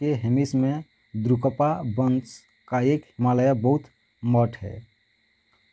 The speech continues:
ओके, और हेमिस मठ लेह से पैंतालीस किलोमीटर दूर स्थित है,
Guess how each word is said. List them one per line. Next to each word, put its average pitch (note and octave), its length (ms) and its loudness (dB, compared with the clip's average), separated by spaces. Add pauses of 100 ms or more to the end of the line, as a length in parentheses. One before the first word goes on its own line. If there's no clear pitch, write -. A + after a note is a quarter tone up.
(160)
ओके, B2+ 220 2
और C#3 120 6
हेमिस C3 360 2
मठ C3+ 280 0
लेह B2+ 200 4
से D3 240 -2 (460)
पैंतालीस C3 460 0
किलोमीटर C3+ 440 2
दूर C#3 360 0 (180)
स्थित A2+ 400 -4
है, F#2+ 220 -8